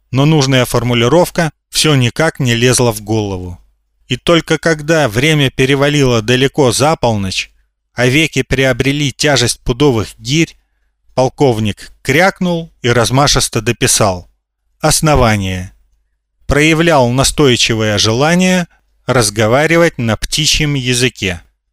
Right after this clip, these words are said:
Поставив жирную точку, он с хрустом сломал изгрызенную едва не до стержня ручку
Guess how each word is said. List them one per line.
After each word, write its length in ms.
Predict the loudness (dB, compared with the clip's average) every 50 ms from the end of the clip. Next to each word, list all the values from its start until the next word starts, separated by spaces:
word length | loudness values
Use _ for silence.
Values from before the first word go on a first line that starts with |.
| _ _ _ _ _ _ _ _ _ _ _ _ _ _ _ _ _ _ -4
Поставив 560 | -2 -2 -2 0 0 0 2 2 2 0 0
жирную 500 | 2 2 2 2 2 0 -2 -4 -4 -4 _
точку, 540 | 0 0 0 0 0 -2 -2 -4 -4 -4 -10 _ -4
он 180 | -2 -2 0
с 100 | 0 -2
хрустом 580 | -4 -4 -2 0 0 0 0 0 -2 -4 -4 -4
сломал 500 | -2 -2 0 0 2 2 2 2 2 0
изгрызенную 800 | -2 -2 -2 -2 -2 0 0 0 0 0 0 0 -2 -2 -2 -2
едва 360 | -2 -2 -2 0 0 0 0
не 120 | 0 -2
до 140 | -2 -2 -2
стержня 520 | -2 -2 -2 -2 0 0 -2 -2 -4 -4
ручку 480 | -2 -2 -2 -2 -2 -2 -2 -4 -4 -6